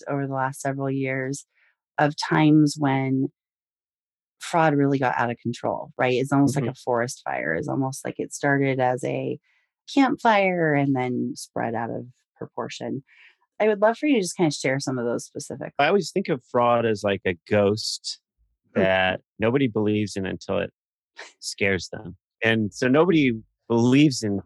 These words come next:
Speaker 2: fraud until they actually experience it. I was trying to think of examples where banks, lenders, or companies just really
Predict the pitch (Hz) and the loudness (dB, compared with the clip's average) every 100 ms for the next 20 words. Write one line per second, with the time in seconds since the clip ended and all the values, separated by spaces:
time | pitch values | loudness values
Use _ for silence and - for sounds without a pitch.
0 | _ 107 101 95 92 95 98 92 - 98 | _ 0 2 4 2 2 0 -4 -4 0
1 | 95 98 - 87 - - 98 95 92 95 | 0 -2 -8 -12 -12 -4 -2 -2 -4 -6
2 | - - - 202 165 151 135 107 107 104 | -2 -2 -2 -2 -2 -2 -2 -2 0 -2
3 | 107 113 - 107 95 - 110 110 117 120 | -2 -6 -4 -4 -4 -4 -2 0 0 -2
4 | - - - - _ _ - 123 127 123 | -4 -10 -12 -18 _ _ -2 2 4 4
5 | 120 113 117 - 113 - 113 104 - 110 | 2 0 -6 -6 -6 -4 -2 -2 -4 -6
6 | - - 98 117 131 135 127 123 117 | -6 -10 -2 2 4 6 4 2 -2